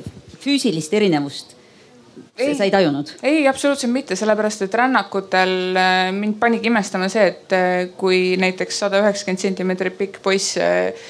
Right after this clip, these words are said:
Speaker 2: vingus ja ütles, et tema rohkem ei jaksa, ja mina, kes ma olen sada seitsekümmend kaks, panin temast kiiremas tempos edasi, ometi on mul oluliselt lühemad jalad.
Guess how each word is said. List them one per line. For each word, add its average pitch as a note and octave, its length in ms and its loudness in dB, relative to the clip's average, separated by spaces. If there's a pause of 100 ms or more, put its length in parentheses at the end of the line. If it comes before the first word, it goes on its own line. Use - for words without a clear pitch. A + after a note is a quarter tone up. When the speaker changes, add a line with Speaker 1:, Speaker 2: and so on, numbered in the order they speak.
(180)
Speaker 2:
vingus F#3+ 320 0
ja G3 60 2
ütles, G3 160 -4
et F#3 80 -8
tema G3+ 220 2
rohkem G3+ 300 0
ei F#3+ 80 2
jaksa, F#3+ 260 -2
ja F#3 200 2
mina, G3 300 0
kes F#3+ 160 -8
ma F#3+ 80 -4
olen F#3+ 140 -2
sada F#3+ 220 -4
seitsekümmend G3 400 -10
kaks, - 340 -6 (640)
panin F3+ 240 0
temast F#3+ 320 -2 (180)
kiiremas F3+ 400 -2
tempos E3+ 300 -2
edasi, E3+ 320 2
ometi F3 340 -2
on F3+ 80 -2
mul F3 160 -2
oluliselt F3+ 440 -2
lühemad F3+ 300 -2
jalad. E3+ 300 0